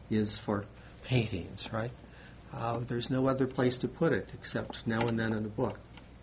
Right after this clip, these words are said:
And so they'll try anywhere and be glad to be received anywhere. Of course they're proud to be in the New Yorker.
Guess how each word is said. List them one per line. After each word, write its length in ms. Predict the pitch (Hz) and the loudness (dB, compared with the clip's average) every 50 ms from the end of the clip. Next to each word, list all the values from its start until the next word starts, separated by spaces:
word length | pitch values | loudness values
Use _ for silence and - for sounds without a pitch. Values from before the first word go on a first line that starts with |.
| - - - - - - - - - - - - - - - - - | -18 -18 -18 -18 -20 -18 -18 -18 -16 -14 -14 -14 -14 -16 -16 -4 2
And 200 | 123 117 120 117 | 4 4 4 4
so 260 | - - 135 123 123 | 2 4 4 4 4
they'll 220 | 120 113 123 113 117 | 6 6 6 6 6
try 320 | - - - 120 113 120 | 4 4 6 6 8 8
anywhere 420 | 120 120 123 120 110 117 113 110 113 | 8 6 6 4 4 4 4 4 4
and 140 | 110 101 | 2 2
be 80 | - 107 | 0 -2
glad 340 | - - 127 110 110 107 104 | -2 2 4 4 4 4 2
to 60 | 107 | 0
be 160 | 101 110 101 | 0 0 -2
received 520 | 98 107 107 - - - 147 151 147 113 113 | -2 -2 -4 -4 0 2 4 4 4 4 4
anywhere. 480 | 104 104 104 98 98 101 95 92 - - - - - - - - - | 2 2 2 0 0 0 0 -2 -4 -8 -14 -18 -18 -18 -18 -18 -18
Of 120 | - - - | -18 -12 0
course 280 | - 147 147 143 - | 4 4 6 6 4
they're 160 | - 120 107 | 2 0 0
proud 320 | - - - 113 107 104 - | 0 0 0 0 0 0 -2
to 60 | 104 | -2
be 160 | 101 110 107 101 | 0 2 2 2
in 100 | 101 101 | 2 2
the 80 | 104 | 2
New 100 | 101 104 | 0 0
Yorker. 440 | 98 101 101 98 95 - - 101 | 0 0 0 0 -2 -2 -4 -6